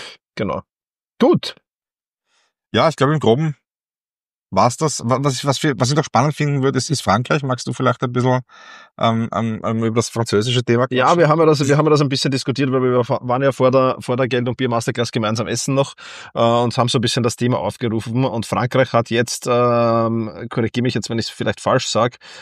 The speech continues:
Speaker 1: ähm, aber quasi man muss weiterhin Steuern in Frankreich bezahlen, wenn gewisse Kriterien erfüllt sind, wenn man auswandert. Ja.
Speaker 2: Genau, es soll die Kapitalflucht der reichen Franzosen verhindert werden ins Ausland. Und es ist so, dass du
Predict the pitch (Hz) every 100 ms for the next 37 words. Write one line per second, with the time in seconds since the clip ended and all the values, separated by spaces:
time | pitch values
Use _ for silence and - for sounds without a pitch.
0 | - - 113 110 113 110 113 123 120 120
1 | - 107 110 123 120 120 - 107 110 120
2 | 123 123 113 113 - - 110 127 123 -
3 | _ 147 160 160 117 120 127 127 127 -
4 | 104 120 127 117 101 113 135 120 117 127
5 | 120 107 110 113 113 - 127 - 117 113
6 | 110 85 95 78 80 95 _ _ 95 110
7 | _ _ _ _ - 117 113 110 143 147
8 | 143 127 117 87 151 - 156 - 120 98
9 | 113 160 127 120 - 120 143 143 127 151
10 | 143 120 143 190 - _ _ - 127 110
11 | 127 - 147 156 - 123 120 131 - -
12 | 120 135 131 - 127